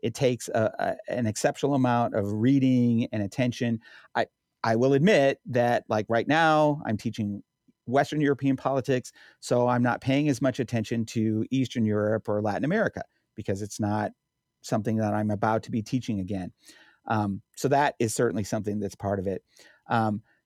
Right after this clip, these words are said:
secondly is I have a fairly clear, uh,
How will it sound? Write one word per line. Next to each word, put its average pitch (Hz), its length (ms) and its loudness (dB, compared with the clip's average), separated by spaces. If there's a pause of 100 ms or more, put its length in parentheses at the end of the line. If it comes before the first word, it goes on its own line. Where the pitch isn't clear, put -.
(100)
secondly 123 960 0
is 120 720 2
I 139 160 0
have 233 380 -2
a 151 80 0
fairly 185 1040 0 (1300)
clear, 175 960 0 (340)
uh, 104 340 -2